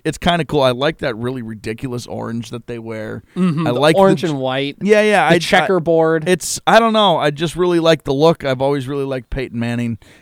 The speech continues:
Speaker 1: and, um,
Speaker 2: Who doesn't
Speaker 1: it was
Speaker 2: love
Speaker 1: cool.
Speaker 2: themselves a good old Rocky Top?
Speaker 1: Ah.
Speaker 2: That, that f-, side tangent,
Speaker 1: So
Speaker 2: I know you
Speaker 1: good.
Speaker 2: gotta go, but Pat McAfee is just gold for College Game Day.
Speaker 1: He's the best,
Speaker 2: He's
Speaker 1: isn't he?
Speaker 2: perfect.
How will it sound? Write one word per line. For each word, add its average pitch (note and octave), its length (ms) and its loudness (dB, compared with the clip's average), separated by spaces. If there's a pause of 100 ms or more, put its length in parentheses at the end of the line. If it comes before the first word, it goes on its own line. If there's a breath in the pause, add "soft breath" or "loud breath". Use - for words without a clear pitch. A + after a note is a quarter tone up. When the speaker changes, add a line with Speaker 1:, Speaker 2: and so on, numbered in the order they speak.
(140 soft breath)
Speaker 1:
and, A#2 440 -2
um, G#2 440 -4 (880)
Speaker 2:
Who G3 100 -2
doesn't A3 240 2
Speaker 1:
it G3+ 60 0
was G3 100 2
Speaker 2:
love G3 60 -6
Speaker 1:
cool. G#3+ 140 4
Speaker 2:
themselves F#3+ 280 0
a F3 60 -2
good F3 120 0
old F3 160 2
Rocky D3+ 300 -4
Top? F#2 300 -14 (760)
Speaker 1:
Ah. - 380 -12 (300 soft breath)
Speaker 2:
That, F#3+ 260 2
that G#3+ 220 0
f-, D#3 400 -18
side A3 280 2
tangent, D3 220 -2
Speaker 1:
So B2 140 2
Speaker 2:
I C#3+ 80 0
know E3 100 2
you F#3+ 160 2
Speaker 1:
good. - 40 -4
Speaker 2:
gotta D3+ 140 2
go, B2+ 160 -4
but A#2+ 180 -12
Pat G#3+ 200 0
McAfee D#3+ 640 -4 (200)
is D3 200 -6
just F#3+ 280 2
gold C3 300 -2
for B2 140 -12
College A2 400 -8
Game G2+ 220 -12
Day. F#2 260 -10
Speaker 1:
He's B2+ 160 -10
the A#2+ 60 -12
best, G#2 320 -8
Speaker 2:
He's F#3 80 0
Speaker 1:
isn't A#2+ 100 -6
he? C3+ 40 -4
Speaker 2:
perfect. C#3+ 500 -2